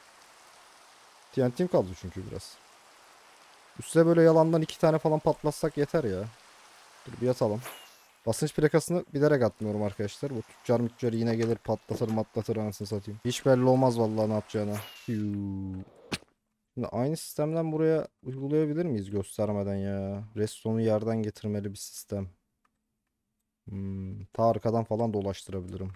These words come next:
Aa, önce kapının önüne basar, bu patlar. Hmm, bir dakika. Çok mantıklı bir şey geldi aklıma abi. Şuradan içeri bir al, al beni. Beni içeri al.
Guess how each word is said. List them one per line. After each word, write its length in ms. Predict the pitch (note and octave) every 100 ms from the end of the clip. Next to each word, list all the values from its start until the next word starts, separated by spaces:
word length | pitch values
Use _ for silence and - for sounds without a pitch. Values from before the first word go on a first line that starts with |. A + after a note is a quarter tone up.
| -
Aa, 380 | C#3 C#3+ C3+ C3
önce 260 | - C3 C#3+
kapının 380 | - C3 C#3+ D3
önüne 200 | D3+ D3
basar, 400 | A#2+ - G#2 G#2+
bu 60 |
patlar. 540 | - C3 - A2 C3 E3
Hmm, 420 | G2+ G#2 F#2+ F#2
bir 80 | G2
dakika. 280 | G2+ - F2+
Çok 220 | F2 -
mantıklı 440 | A#2+ G2+ - -
bir 80 | G#2+
şey 160 | - G2
geldi 260 | F#2+ F2
aklıma 440 | F2 - F2+ F2+ F2+
abi. 180 | F2 F2+ F2+ _ _ -
Şuradan 300 | G2 G2+ - -
içeri 340 | - G2 F#2+
bir 60 | G2+
al, 120 | - - _ -
al 220 | G2 F#2+
beni. 160 | F#2 F#2 - _ _ _ - _ _ _ _ -
Beni 160 | F#2+ G2
içeri 300 | - G2
al. 100 | F#2+